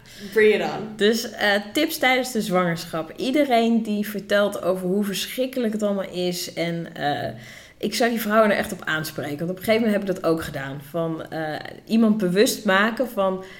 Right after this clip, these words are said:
Speaker 2: weet je, als je trauma's nog hebt van je, over je bevalling, dan is dat heel vervelend. Maar dan moet je daar echt met iemand over gaan praten. Want je kan dat niet aan andere vrouwen gaan vertellen.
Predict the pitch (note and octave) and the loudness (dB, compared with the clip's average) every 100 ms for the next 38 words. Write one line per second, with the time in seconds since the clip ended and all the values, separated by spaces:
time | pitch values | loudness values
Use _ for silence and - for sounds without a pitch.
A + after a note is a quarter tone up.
0 | - - F#3+ G3+ G3+ G#3+ G#3 G#3 G#3 C4+ | -12 -4 -2 0 -2 -2 -4 0 4 4
1 | B3 A3 A3 G#3+ G#3+ - G3+ G3+ G3+ G3+ | 4 2 0 0 -2 -2 -2 0 0 0
2 | G3+ F3+ F3 F#3+ F#3 E3+ F3 - G3+ G3 | -2 -2 2 4 6 4 0 -2 -2 0
3 | F#3 G#3+ G#3 E3+ F3 F#3 A#3 D#4+ - - | 4 4 4 0 4 4 6 2 -2 -10
4 | - F#3+ F#3 G3 A3 G#3 F3+ F#3+ F#3+ F3+ | -12 -6 0 2 2 2 0 0 -2 -4
5 | F3+ F#3 E3+ E3 F3+ - F3 F3+ D#3 D3+ | -2 -2 -2 -2 -4 -6 -8 -4 -4 -4
6 | E3+ E3+ - G3 F#3+ F#3 F#3 F3+ - F3 | -6 -6 -2 0 0 2 0 0 -4 -6
7 | - E3+ E3 E3 D3+ D3 D#3+ D3 C#3+ A2+ | -2 -2 -2 -4 -2 -2 -4 -10 -10 -10
8 | A2 C3 | -10 -12